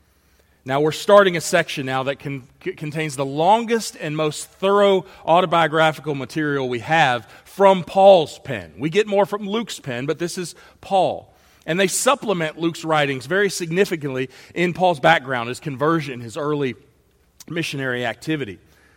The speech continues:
And, and this entire section and the prominence it holds in Galatians, it takes up a good chunk of this letter, one-fourth of the book, if you're keeping track, underscores the fact, and I've hit this before,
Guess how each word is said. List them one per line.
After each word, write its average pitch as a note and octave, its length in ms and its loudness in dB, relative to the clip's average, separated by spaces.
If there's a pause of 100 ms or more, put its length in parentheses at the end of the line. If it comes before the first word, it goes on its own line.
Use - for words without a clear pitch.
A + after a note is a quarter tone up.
(340)
And, D#3 140 -4
and E3+ 160 -6
this G#3 200 2
entire F3+ 340 2
section F3 480 0
and C#3 100 -8
the C3+ 60 -10
prominence F#3+ 540 0
it C#3 80 -10
holds E3 420 -2
in C3+ 100 -6
Galatians, B2 540 -6
it D3 180 -10
takes F#3+ 320 -6
up G3+ 200 -4
a G#2 80 -10
good A2+ 360 -8
chunk F3 360 -6 (340)
of D3 180 2
this C#3+ 220 -6
letter, D#3 360 -2 (840)
one-fourth E3 640 -4
of C#3 60 -8
the A#2+ 60 -10
book, F3+ 300 -4
if B2 140 -12
you're A2+ 100 -12
keeping A#2 320 -10
track, C3 380 -10 (720)
underscores F#3 640 -2
the D3+ 80 -10
fact, G#2+ 400 -6
and B2 80 -8
I've B2 100 -6
hit F3+ 180 -6
this F3+ 160 -8
before, F#2 440 -14